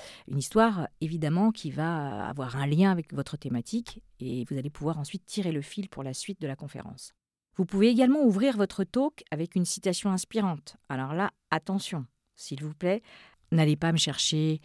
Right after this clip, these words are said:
des citations, euh, revues, réentendues, ressassées, euh, type « Seul on va plus vite, ensemble on va plus loin ». Ça, je n'en peux plus. Je, je l'ai entendu dans à peu près quatre-vingt-cinq conférences. Je, je ne peux plus entendre cette citation. C'est,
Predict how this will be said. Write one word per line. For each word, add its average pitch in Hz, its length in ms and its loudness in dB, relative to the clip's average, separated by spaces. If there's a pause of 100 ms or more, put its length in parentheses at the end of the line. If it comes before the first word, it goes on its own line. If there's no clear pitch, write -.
(380)
des 131 200 -4
citations, 135 520 0
euh, 131 540 2
revues, 160 540 0
réentendues, 151 760 2
ressassées, 165 760 2 (360)
euh, 135 100 0
type « 170 440 -4
Seul 165 240 4
on 165 60 4
va 151 140 2
plus 156 160 -2
vite, 160 400 -2
ensemble 139 480 0
on 127 40 0
va 123 120 0
plus - 160 -6
loin ». 170 300 0
Ça, 175 120 -2
je 151 140 0
n'en 147 260 4
peux 175 180 2
plus. 165 380 0
Je, 143 300 -2
je 139 220 -4
l'ai 127 260 0
entendu 147 420 -2
dans 143 160 -2
à 110 60 0
peu 117 100 -4
près - 460 -4 (500)
quatre-vingt-cinq 175 760 2
conférences. 185 560 4
Je, 160 200 4
je 151 160 4
ne 185 60 6
peux 185 120 -4
plus - 160 -2
entendre 151 260 0
cette - 300 -6
citation. 151 500 -2
C'est, 143 480 -4